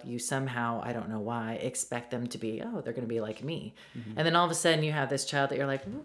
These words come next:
Speaker 1: that is, I have no clue what you're <laughs> doing."
Speaker 2: Mm.
Speaker 1: This is, you know, that's not how I would have reacted. And you realize that, okay, this is this entirely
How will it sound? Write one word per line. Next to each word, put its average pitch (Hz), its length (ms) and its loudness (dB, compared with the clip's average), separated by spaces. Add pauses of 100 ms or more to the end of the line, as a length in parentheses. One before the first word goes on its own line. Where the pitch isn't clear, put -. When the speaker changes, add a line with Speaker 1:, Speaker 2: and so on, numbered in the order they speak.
(160)
Speaker 1:
that 143 240 4
is, 147 240 4
I 127 120 -2
have 123 140 -2
no 120 240 0
clue 170 280 2
what 165 200 4
you're 202 120 10
<laughs> 160 160 8
doing." 285 440 8
Speaker 2:
Mm. - 40 2 (280)
Speaker 1:
This 208 280 8
is, 202 180 6
you 196 80 6
know, 175 120 6
that's 165 280 6
not 170 180 6
how 156 220 4
I 143 180 6
would 147 140 4
have 147 140 2
reacted. 127 440 0
And 139 160 0
you 131 120 0
realize 151 640 0 (400)
that, 131 560 4 (200)
okay, 175 300 4
this 151 240 0
is 180 140 0
this 139 300 0
entirely 147 960 2